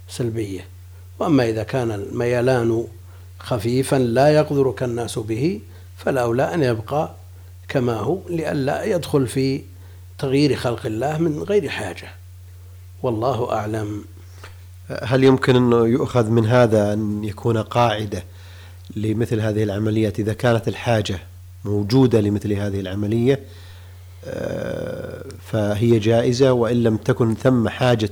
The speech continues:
Speaker 2: حقيقية فلا تجوز؟
Speaker 1: نعم، إذا ك-، إذا قامت الحاجة الشديدة وكانت ملحة بحيث يقدرها الناس به ويتضايق من هذا الأمر، فلا، لا مانع حينئذ من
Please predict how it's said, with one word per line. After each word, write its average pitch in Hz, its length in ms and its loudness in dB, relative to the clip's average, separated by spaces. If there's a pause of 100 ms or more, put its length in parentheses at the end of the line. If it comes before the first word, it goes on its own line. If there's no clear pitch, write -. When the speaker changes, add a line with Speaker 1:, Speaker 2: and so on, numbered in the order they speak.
(120)
Speaker 2:
حقيقية 123 680 0 (420)
فلا 95 840 -2 (140)
تجوز؟ 107 440 -4 (160)
Speaker 1:
نعم، 180 340 4
إذا 127 280 2
ك-، - 100 -6
إذا 123 300 0
قامت 131 400 -2
الحاجة 120 500 -4
الشديدة 113 600 -6
وكانت 113 640 -10
ملحة 110 600 -8 (500)
بحيث 123 360 -2
يقدرها 117 420 -4
الناس 110 360 -8
به 117 380 -8
ويتضايق 113 880 -8
من 107 160 -8
هذا 110 200 -8
الأمر، 131 480 -4 (1080)
فلا، 151 400 -6
لا 262 160 0
مانع 107 420 -4
حينئذ 123 520 0
من 120 360 -4